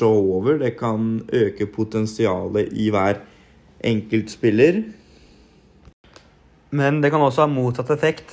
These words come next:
Speaker 2: sånn at, eh, de som er på det dårlige laget føler seg da litt dårligere enn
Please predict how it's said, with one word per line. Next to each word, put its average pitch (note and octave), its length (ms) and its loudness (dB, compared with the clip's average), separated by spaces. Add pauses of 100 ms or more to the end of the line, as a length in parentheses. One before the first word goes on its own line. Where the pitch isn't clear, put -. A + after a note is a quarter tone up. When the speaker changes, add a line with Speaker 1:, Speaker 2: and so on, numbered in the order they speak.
Speaker 2:
sånn C3+ 160 -2
at, C3 160 -4
eh, C3+ 220 4
de B2 180 -4
som C3+ 160 -2
er A#2+ 80 -2
på C3 80 2
det C3+ 80 4
dårlige A#2+ 380 2
laget A#2+ 380 0 (160)
føler G#2 500 -2
seg C3 180 0
da A2+ 120 2 (120)
litt - 480 -8
dårligere A#2+ 640 0
enn A#2 140 -4